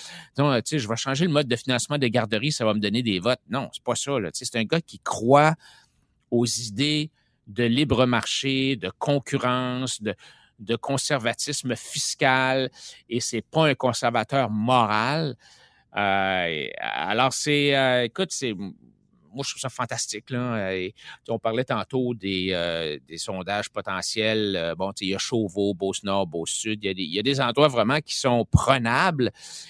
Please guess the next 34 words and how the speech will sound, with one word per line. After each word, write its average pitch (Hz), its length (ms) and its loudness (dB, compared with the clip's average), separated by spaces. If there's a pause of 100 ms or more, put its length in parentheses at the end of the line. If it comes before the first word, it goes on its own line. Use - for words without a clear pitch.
(220)
Et, 107 440 2
euh, 101 320 4
bon, 92 140 -4 (100)
tu 120 140 -6
sais, - 40 -6
on - 420 -20
n'aura - 160 -16
pas 127 120 -4
le 135 40 0
pouvoir, 143 580 0
là, 208 160 2
mais 135 280 2
je - 120 -6
pense - 180 -4
qu'on 143 120 -2
va 127 120 4
avoir 143 260 2
une 117 160 2
bonne 147 360 2
voix 113 340 0
solide 131 420 -2
à 110 60 4
l'Assemblée 110 380 0
nationale, 107 640 -2
ce - 480 -14
qui - 80 -2
va 139 120 4
mettre 156 160 2
la 107 80 2
table 135 240 2
pour 117 140 2
deux 110 120 4
mille 117 180 2
vingt-six. 98 580 -2